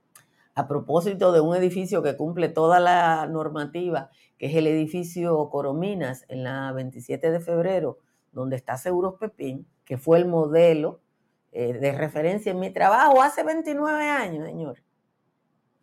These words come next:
Y yo recuerdo que el arquitecto Mella me decía, bueno, lo, lo que, lo que piensa el regulador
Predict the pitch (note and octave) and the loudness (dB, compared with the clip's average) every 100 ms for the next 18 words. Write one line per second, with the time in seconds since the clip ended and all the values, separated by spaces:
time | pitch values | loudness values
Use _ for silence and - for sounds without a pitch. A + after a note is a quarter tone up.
0 | _ _ _ _ _ _ _ _ _ _ | _ _ _ _ _ _ _ _ _ _
1 | _ _ _ - A3 D4 E4+ D4 B3+ B3+ | _ _ _ -6 4 6 6 6 4 4
2 | A3+ F#3 F#3 E3+ E3+ G3 A#3+ G#3+ G3+ G3+ | 2 2 0 -2 -2 0 -2 -2 -4 -4
3 | G#3 G#3 G#3 G#3 D#3+ C#3+ B2+ F3 C3+ - | -4 -6 -6 -8 -4 -2 -2 -2 -6 -12
4 | _ - C3 C3+ C3 C3+ C3+ C3+ C3+ - | _ -12 -8 -4 -4 -2 -2 -2 -6 -2
5 | D#3+ E3 D#3+ E3 - - F3+ F3 E3+ C3+ | 0 2 -2 -4 -6 -2 4 4 2 -6
6 | - F#3 B3+ D4 C#4+ A#3+ A#3 A3 A3 G3 | -2 2 2 2 -2 -2 -2 0 2 2
7 | F3 D3+ C#3 | 2 0 -2